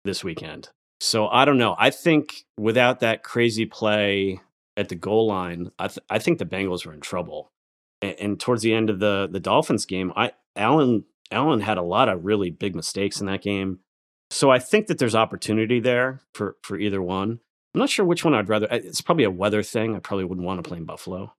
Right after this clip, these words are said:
I guess. But it's almost, y-, you know, Peterson talked about this, playing with house money and all that. I, I really don't have a preference just because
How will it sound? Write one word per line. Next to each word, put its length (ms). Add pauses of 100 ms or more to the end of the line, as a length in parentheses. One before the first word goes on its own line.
I 60
guess. 440 (720)
But 100
it's 160
almost, 500 (220)
y-, 180
you 160
know, 300 (300)
Peterson 340
talked 200
about 200
this, 380 (100)
playing 160
with 100
house 240
money 200
and 100
all 160
that. 240
I, 140 (380)
I 80
really 240
don't 160
have 160
a 40
preference 460
just 220
because 540